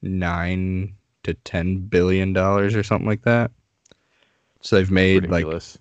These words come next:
Speaker 1: they've made six billion dollars j-, on Marvel on that, like, acquisition. <laughs> So
Speaker 2: Well, well, do you remember how much, um, uh, what's that movie called?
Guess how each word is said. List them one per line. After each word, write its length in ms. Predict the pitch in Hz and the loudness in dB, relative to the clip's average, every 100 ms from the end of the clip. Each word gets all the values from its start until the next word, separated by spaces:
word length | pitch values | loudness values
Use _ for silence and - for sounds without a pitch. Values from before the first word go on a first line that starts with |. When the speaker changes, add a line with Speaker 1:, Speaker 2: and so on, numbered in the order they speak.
| _ | _
Speaker 1:
they've 160 | 107 101 | -2 2
made 240 | 98 90 | 2 0
six 320 | - 101 92 104 | 0 -2 -2 0
billion 420 | 87 87 87 90 | 2 2 2 0
dollars 540 | 82 90 87 92 - | -2 -2 0 -2 -4
j-, 180 | - - - | -8 -4 0
on 200 | 90 90 | 0 0
Marvel 460 | 90 87 95 95 101 - | 0 0 0 0 -2 -8
on 160 | - 98 | -2 0
that, 140 | 90 | 2
like, 200 | 92 98 - | 2 0 0
acquisition. 680 | 92 - 85 80 - 104 107 | -2 -2 -4 -4 0 0 0
<laughs> 60 | - _ _ _ _ _ _ - - - - - | -4 _ _ _ _ _ _ -20 -20 -20 -20 4
So 400 | 113 110 101 104 | 8 10 8 4
Speaker 2:
Well, 180 | 123 - - | -4 -6 -4
well, 140 | 123 | -4
do 120 | 113 | -2
you 60 | 123 | 0
remember 180 | 123 131 | 0 0
how 80 | |
much, 240 | 143 113 - | 0 -2 -2
um, 380 | 95 80 78 80 _ _ _ _ _ | 0 0 -4 -12 _ _ _ _ _
uh, 560 | - 73 64 57 57 60 - _ - | -4 -2 -2 -4 -6 -10 -14 _ -18
what's 260 | 80 - _ - | -16 -18 _ -6
that 140 | 82 | -6
movie 280 | 78 80 78 | -6 -10 -8
called? 480 | - 67 69 87 | -4 -2 -2 -6